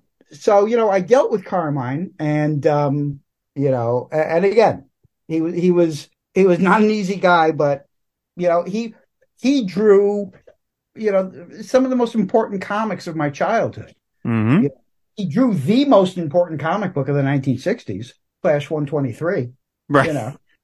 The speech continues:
Speaker 1: without Flash of Two Worlds, you know, you, you, you, they, they'd have run out of stories a long time ago.
Speaker 2: Right. <laughs> Right, right, right. Wow. That's, that, I'm, I'm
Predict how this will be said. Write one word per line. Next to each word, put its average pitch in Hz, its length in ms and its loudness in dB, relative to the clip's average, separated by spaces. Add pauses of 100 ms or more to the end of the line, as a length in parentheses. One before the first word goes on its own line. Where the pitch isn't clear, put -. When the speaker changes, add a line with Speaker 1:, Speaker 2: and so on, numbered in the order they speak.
Speaker 1:
without 196 320 2
Flash 208 360 6
of 185 80 -6
Two 208 120 -4
Worlds, 175 560 0 (100)
you 185 120 -2
know, 175 340 0 (360)
you, 196 160 0 (120)
you, 185 520 -4
you, 180 200 -16
they, 185 240 0
they'd 185 220 -2
have 160 140 -2
run 190 180 2
out 196 160 -4
of 180 80 -4
stories 190 460 -4
a 175 40 2
long 165 360 -4
time 208 260 -8
ago. 110 400 -8
Speaker 2:
Right. 147 260 2
<laughs> - 40 -16 (440)
Right, 165 380 2
right, 139 220 -4
right. 135 360 -4 (600)
Wow. 160 760 4
That's, 170 360 0
that, 185 340 4 (340)
I'm, 160 300 2
I'm 139 440 2